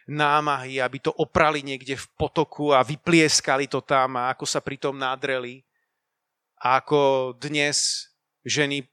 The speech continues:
stlačia gombík na práčke, ale aj tak sú z toho unavené. <laughs> Trošku to tak nadnesene hovorím. E, ako, ako muži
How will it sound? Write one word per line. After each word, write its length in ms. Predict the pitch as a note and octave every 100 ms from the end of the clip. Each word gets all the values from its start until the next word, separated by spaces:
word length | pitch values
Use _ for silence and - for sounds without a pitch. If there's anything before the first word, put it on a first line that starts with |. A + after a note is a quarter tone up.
| _
stlačia 640 | - - - C#3 C#3 D#3+ C#3
gombík 420 | C3+ C#3+ D3 C#3+
na 160 | C#3 C3
práčke, 540 | - C#3 B2 - -
ale 240 | C3+ B2 B2+
aj 100 | B2
tak 60 | -
sú 80 | -
z 80 | -
toho 240 | B2+ C#3
unavené. 640 | C#3 C#3 B2+ C3 C3 B2+ C#3 _ _ - _ -
<laughs> 1300 | - - - - - - - - _ _ - - -
Trošku 260 | B2+ -
to 100 | C3
tak 140 | C3 C#3
nadnesene 580 | C3+ D3+ D3+ - B2+ B2+
hovorím. 540 | B2 B2 B2 B2 C#3+
E, 20 | _ _ - _ _ _ - C#3+ C3+ C3 C3+
ako, 240 | - E3+
ako 220 | - -
muži 720 | D3+ E3+ G3+ D3 C#3+ C#3+ C3